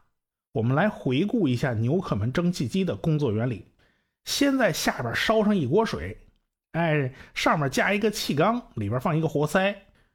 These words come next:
纽可门蒸汽机最原始那版本呢，这阀门都是靠人手动的，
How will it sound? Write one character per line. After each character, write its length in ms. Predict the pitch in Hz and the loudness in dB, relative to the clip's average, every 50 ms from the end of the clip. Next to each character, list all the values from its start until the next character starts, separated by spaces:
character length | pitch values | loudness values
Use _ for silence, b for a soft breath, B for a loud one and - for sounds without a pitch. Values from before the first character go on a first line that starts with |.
| _ _ _ _ _ - | _ _ _ _ _ 0
纽 300 | 160 165 196 262 320 349 | 2 4 4 4 4 2
可 220 | - - 214 143 | 2 0 0 2
门 420 | 117 117 110 117 156 220 254 240 - | 2 2 2 2 2 2 0 -2 -2
蒸 260 | - - 233 233 240 | 0 0 2 2 0
汽 180 | 220 - 226 185 | 0 0 -2 -2
机 160 | 160 214 214 | -2 -2 -2
最 440 | 220 - - - - 381 330 208 143 | -4 -4 -4 0 2 2 2 2 0
原 380 | 117 113 117 117 156 247 339 349 | -2 -2 -2 0 0 0 0 0
始 180 | - - - 131 | 0 0 0 0
那 100 | 123 113 | 0 0
版 260 | 110 120 120 131 147 | 0 0 0 0 0
本 220 | 143 113 95 95 | 0 -2 -4 -4
呢， 240 | 101 101 113 95 104 - | -6 -6 -6 -8 -6 -6
这 100 | 165 156 | -6 -6
阀 340 | - - - - - - 262 | -2 -2 0 0 2 2 2
门 260 | 254 208 226 269 269 | 4 4 4 4 4
都 120 | 247 269 254 | 2 2 2
是 140 | 220 226 | 2 0
靠 240 | 190 - - 262 220 | -2 0 0 2 2
人 240 | 131 117 131 190 277 | 2 4 4 4 2
手 260 | 269 - 185 - - 107 | 2 2 0 -2 0 0
动 200 | 156 226 190 120 | 0 0 0 -2
的， 220 | 87 - - - | -4 -6 -10 -16